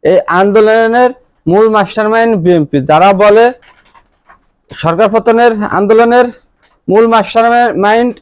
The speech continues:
এ-, এনসিপিরা, তারা ভুল ভাবছেন। অনেকেই জানেন না, এনসিপির নেতারা পরাজয় শক্তি।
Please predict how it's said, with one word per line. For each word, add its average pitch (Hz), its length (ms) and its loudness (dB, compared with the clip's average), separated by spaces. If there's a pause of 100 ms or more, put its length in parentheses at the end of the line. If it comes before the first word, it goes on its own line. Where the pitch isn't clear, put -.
(160)
এ-, 214 140 -2 (280)
এনসিপিরা, 220 440 0 (500)
তারা 196 200 4 (840)
ভুল 208 220 2
ভাবছেন। 135 420 -2 (760)
অনেকেই 247 420 2
জানেন 254 300 2
না, 214 80 2 (1300)
এনসিপির 254 480 2 (280)
নেতারা 226 360 2 (300)
পরাজয় 220 480 2
শক্তি। 135 320 -4